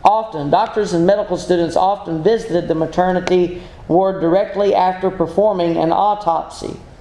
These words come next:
Based on this observation, he developed a theory that those performing autopsies got cadaverous particles on their hands, which they then carried from the autopsy room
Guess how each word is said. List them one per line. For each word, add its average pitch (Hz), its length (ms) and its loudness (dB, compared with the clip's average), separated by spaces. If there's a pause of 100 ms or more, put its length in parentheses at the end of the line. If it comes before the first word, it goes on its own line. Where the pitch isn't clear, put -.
(400)
Based 220 340 4
on 220 200 0
this 196 200 0
observation, 175 1040 0 (200)
he 180 120 4
developed 185 480 2
a 170 100 0
theory 175 480 2
that 143 180 0
those 185 340 2
performing 185 540 0
autopsies 170 1000 0 (340)
got - 560 0 (360)
cadaverous 208 1000 0
particles 151 1000 0 (340)
on 160 200 2
their 160 260 2
hands, 151 760 -4 (720)
which 202 260 2
they 185 220 2
then 240 320 2
carried 202 520 2
from 185 280 2
the 175 100 2
autopsy 180 720 0
room 170 540 0